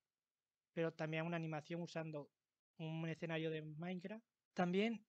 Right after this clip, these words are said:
encontramos un futuro contenido audiovisual que va a ser la película de Minecraft.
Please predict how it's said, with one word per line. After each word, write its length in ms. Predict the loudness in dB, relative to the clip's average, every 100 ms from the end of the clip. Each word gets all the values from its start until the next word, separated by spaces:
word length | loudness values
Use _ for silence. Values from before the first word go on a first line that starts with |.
| -2
encontramos 600 | 2 2 6 6 8 6
un 160 | 4
futuro 460 | 2 -2 2 2 4
contenido 320 | 2 2 2
audiovisual 760 | 4 4 2 0 0 0 0 -4 _ _ _
que 100 | 2
va 60 | 2
a 60 | 4
ser 120 | 4
la 120 | 4
película 360 | 2 0 0 0
de 120 | -2
Minecraft. 420 | -8 -14 -18